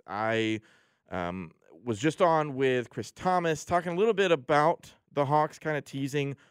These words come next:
what I wanted to get into. Obviously, being, uh, uh, the reporter here at the station to cover the Atlanta Hawks, it's been a,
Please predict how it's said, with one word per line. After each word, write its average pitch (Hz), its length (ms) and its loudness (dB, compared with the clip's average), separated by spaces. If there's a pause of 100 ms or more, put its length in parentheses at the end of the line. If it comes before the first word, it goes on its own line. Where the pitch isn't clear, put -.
(120)
what 120 180 0
I - 20 2
wanted 120 280 -4
to 113 60 -2
get 113 280 -2
into. 113 420 -4
Obviously, 110 300 -2
being, 113 400 -4
uh, 107 260 2 (480)
uh, 90 240 -8
the 98 80 -8
reporter 123 380 -6
here 120 240 -4
at 117 220 -2
the - 60 -18
station 117 500 -8
to 127 280 -8
cover 123 320 -4
the 117 160 -4
Atlanta 110 320 -2
Hawks, 131 440 -2
it's 139 120 -16
been 202 200 -4
a, 185 340 -4